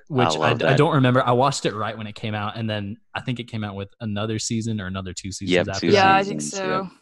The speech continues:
Speaker 1: And I haven't seen it. And so I guess they're in those. I don't remember, but it made me wanna go watch that because I love, like, it's just such a
Speaker 2: That,
Speaker 1: great,
Speaker 2: for, for, uh, raunchy
Speaker 1: funny,
Speaker 2: comedies
Speaker 1: yeah.
Speaker 2: and stuff, that should be the,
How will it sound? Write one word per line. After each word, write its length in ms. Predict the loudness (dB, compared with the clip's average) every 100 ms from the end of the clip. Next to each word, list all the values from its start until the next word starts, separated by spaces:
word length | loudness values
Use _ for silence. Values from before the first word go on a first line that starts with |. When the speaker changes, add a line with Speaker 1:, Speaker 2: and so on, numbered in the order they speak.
| _
Speaker 1:
And 100 | -4
I 40 | 0
haven't 280 | 0 0 -2
seen 200 | -6 -6
it. 40 |
And 100 | -2
so 120 | 0
I 40 | 2
guess 220 | 0 0
they're 160 | -4
in 240 | -4 -6 -10 _ _ _ -20 -16
those. 560 | -8 -6 -4 -6 -10 -10 -10
I 80 |
don't 100 | -10 -12
remember, 280 | -18 -18 -20 -10
but 160 | -10 -10 _ -20 -20 -12
it 60 | -6
made 100 | -6
me 60 | -6
wanna 160 | -8 -10
go 80 |
watch 240 | -10 -10 -12
that 120 | -16
because 340 | -16 -14 -16 -14
I 60 | -12
love, 560 | -12 -10 -10 -10 -12 -16 _
like, 200 | -12 -12 -16 _
it's 140 | -14 -10
just 180 | -8 -6
such 120 | 0
a 20 |
Speaker 2:
That, 160 | 2 2
Speaker 1:
great, 300 | -4 -8 -12 -20 -6
Speaker 2:
for, 180 | -4 -4
for, 260 | 0 2 4
uh, 100 | 4
raunchy 280 | 4 2 2
Speaker 1:
funny, 60 | 0
Speaker 2:
comedies 400 | 2 4 2 0
Speaker 1:
yeah. 40 |
Speaker 2:
and 60 | -2
stuff, 240 | 0 0
that 160 | 0 -2
should 200 | -4 -4
be 180 | -4 -4
the, 360 | -6 -10 -12